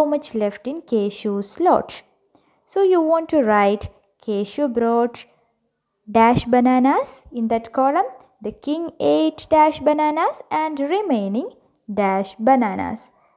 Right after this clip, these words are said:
So നിങ്ങൾ കേശു എത്ര കൊണ്ടുവന്നു എന്ന് എഴുതണം, എത്ര കിങ് കഴിച്ചു എന്ന് എഴുതണം, ബാക്കി എത്ര ഉണ്ട് എന്നും എഴുതണം. We know that Keshu brought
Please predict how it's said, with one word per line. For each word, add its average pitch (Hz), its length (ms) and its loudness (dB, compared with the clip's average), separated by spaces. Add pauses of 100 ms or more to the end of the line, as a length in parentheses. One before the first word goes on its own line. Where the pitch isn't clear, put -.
So - 60 -18 (100)
നിങ്ങൾ 214 180 -4 (180)
കേശു 214 380 -2
എത്ര 214 180 -2 (100)
കൊണ്ടുവന്നു 269 500 2 (100)
എന്ന് 269 180 2
എഴുതണം, 269 260 -2 (460)
എത്ര 226 240 -6 (140)
കിങ് 233 280 2 (100)
കഴിച്ചു 220 540 2
എന്ന് 302 200 0
എഴുതണം, 294 280 2 (440)
ബാക്കി 208 400 -2 (100)
എത്ര - 200 -6 (120)
ഉണ്ട് 196 180 -2 (120)
എന്നും 226 200 -4 (140)
എഴുതണം. 214 360 0 (840)
We 240 100 6 (100)
know 233 140 2 (120)
that 285 200 4 (1000)
Keshu 214 380 2 (120)
brought 247 360 2